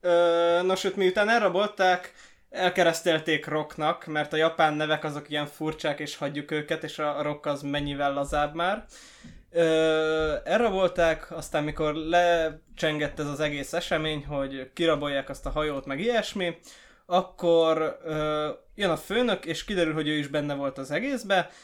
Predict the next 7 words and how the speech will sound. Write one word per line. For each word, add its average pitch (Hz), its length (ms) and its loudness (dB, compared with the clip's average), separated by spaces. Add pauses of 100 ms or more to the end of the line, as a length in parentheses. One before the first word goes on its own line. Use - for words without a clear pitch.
(120)
és 156 260 -2
elmondja, 190 480 4
hogy 175 280 2
egyébként 170 440 -4
a 175 60 -6
családod 160 460 4
már 156 340 0